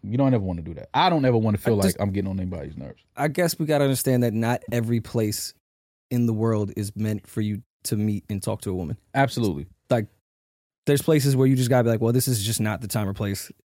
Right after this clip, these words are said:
Speaker 2: to try to talk. I just gotta let this one go."
Speaker 1: Yeah. I mean, the last time I met,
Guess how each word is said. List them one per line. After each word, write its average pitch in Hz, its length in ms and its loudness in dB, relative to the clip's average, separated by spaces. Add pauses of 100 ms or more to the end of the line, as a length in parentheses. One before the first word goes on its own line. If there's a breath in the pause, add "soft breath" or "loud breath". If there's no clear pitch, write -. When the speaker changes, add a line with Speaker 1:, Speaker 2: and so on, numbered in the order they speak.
(160)
Speaker 2:
to - 80 -4
try 107 180 2
to 98 60 -2
talk. 104 240 -4 (180)
I - 80 2
just 117 120 -2
gotta 107 200 -2 (200)
let 120 180 2
this 110 160 -2
one 110 140 2
go." 104 220 -2 (120)
Speaker 1:
Yeah. 101 240 0 (400)
I 139 100 4
mean, 165 200 4
the 135 80 6
last 165 320 4
time 156 160 0
I 143 120 2
met, 127 420 4